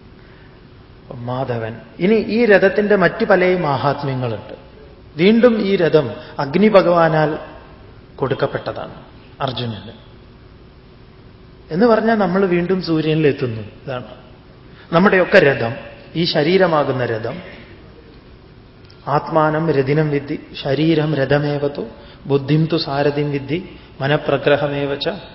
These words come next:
ഈ ചിത്രമുണ്ടല്ലോ, ഇത് നമ്മുടെ ചിത്രമാണ്. നമ്മുടെ തന്നെ ഫോട്ടോ ആണ് ഈ പിറകിൽ കാണുന്നത്. നമ്മുടെ ഫോട്ടോ, വേറെ ആരുടെയും ഫോട്ടോ അല്ല, നമ്മുടെ ഫോട്ടോ. എന്തൊക്കെയുണ്ട് നമുക്ക് എന്ന് ചോദിച്ചാൽ ഈ കാണുന്നതൊക്കെയുണ്ട്.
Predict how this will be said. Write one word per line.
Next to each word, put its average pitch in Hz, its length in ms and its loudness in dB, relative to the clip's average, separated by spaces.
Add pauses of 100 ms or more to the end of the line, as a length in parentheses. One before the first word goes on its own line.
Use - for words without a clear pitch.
(160)
ഈ 165 100 -2
ചിത്രമുണ്ടല്ലോ, 170 680 -2 (180)
ഇത് 151 180 -4
നമ്മുടെ 151 280 -2
ചിത്രമാണ്. 117 500 -10 (1120)
നമ്മുടെ 190 420 2
തന്നെ 156 160 0
ഫോട്ടോ 151 540 2
ആണ് 139 160 -6
ഈ 147 160 -6
പിറകിൽ 135 580 -6
കാണുന്നത്. 117 560 -14 (560)
നമ്മുടെ 214 280 0
ഫോട്ടോ, - 340 -6 (1300)
വേറെ 147 180 -4
ആരുടെയും 165 420 -4
ഫോട്ടോ 123 260 -8
അല്ല, - 280 -16
നമ്മുടെ 139 280 -10
ഫോട്ടോ. - 380 -18 (1400)
എന്തൊക്കെയുണ്ട് 202 540 2
നമുക്ക് 175 380 0
എന്ന് 175 160 2
ചോദിച്ചാൽ 156 280 0
ഈ 170 220 2
കാണുന്നതൊക്കെയുണ്ട്. 127 840 -4